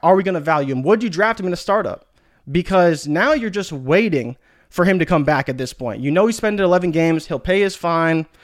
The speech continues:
whatever. He's also got some, you know, counseling he has to go to, all that shit, whatever. We're not worried about that.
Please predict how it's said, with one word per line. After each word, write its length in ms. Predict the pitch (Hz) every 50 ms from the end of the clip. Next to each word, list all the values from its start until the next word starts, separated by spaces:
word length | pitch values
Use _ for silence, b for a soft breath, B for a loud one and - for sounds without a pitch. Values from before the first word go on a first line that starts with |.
| b b
whatever. 400 | - 147 139 147 147 143 147 147
He's 160 | 160 160 156
also 260 | 180 170 165 - 180
got 400 | 160 156 156 156 156 156 147 -
some, 360 | - - 165 151 139 139 131 b b b b b b b b
you 100 | - 143
know, 180 | 139 135 135 123 - - -
counseling 600 | - - 190 175 185 175 156 - - 170 165 160
he 60 | 160 160
has 160 | 165 160 -
to 80 | 160
go 200 | 156 170 156 156
to, 400 | 151 - 165 156 151 147 147 151 -
all 140 | 147 147 147
that 160 | 147 139 131
shit, 260 | - - 147 147 139
whatever. 280 | 143 151 143 143 139 143
We're 80 | 160 214
not 160 | 226 190 175
worried 260 | 165 185 202 185 160
about 240 | 143 131 127 117 -
that. 260 | 98 87 80 - b